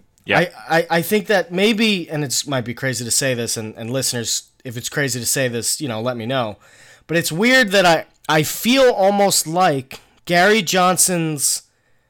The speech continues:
Speaker 2: the fact that Gary Johnson is a Republican, but runs as a libertarian, but has a mostly Democratic message <laughs> is interesting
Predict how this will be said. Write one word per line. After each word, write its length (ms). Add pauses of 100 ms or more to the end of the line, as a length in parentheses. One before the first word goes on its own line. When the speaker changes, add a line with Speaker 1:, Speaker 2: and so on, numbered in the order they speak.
(680)
Speaker 2:
the 100
fact 340
that 360
Gary 260
Johnson 440
is 240
a 60
Republican, 840 (600)
but 440 (400)
runs 320
as 80
a 40
libertarian, 840 (100)
but 380
has 240
a 40
mostly 440
Democratic 880
message 720 (400)
<laughs> 400
is 200
interesting 800